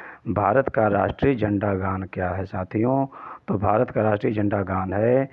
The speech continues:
विजयी विश्व तिरंगा प्यारा, झंडा ऊंचा रहे हमारा। साथियों, अगला प्रश्न है, भारत का राष्ट्रीय झंडा कौन लिखा है,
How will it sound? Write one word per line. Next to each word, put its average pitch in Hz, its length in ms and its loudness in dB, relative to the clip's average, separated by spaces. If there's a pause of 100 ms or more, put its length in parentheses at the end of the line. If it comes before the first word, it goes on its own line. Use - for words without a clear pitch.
(380)
विजयी 120 840 2
विश्व 104 600 -2
तिरंगा 98 920 -2
प्यारा, 90 720 -4 (300)
झंडा 135 640 0 (180)
ऊंचा 101 520 -2
रहे 110 480 -4
हमारा। 80 640 -10 (720)
साथियों, 101 500 0 (380)
अगला 101 280 2
प्रश्न 104 340 -2
है, 101 180 0
भारत 101 360 0
का - 160 -4
राष्ट्रीय 101 400 0
झंडा 98 340 -2 (160)
कौन 110 340 0
लिखा 110 340 -2
है, 95 220 -2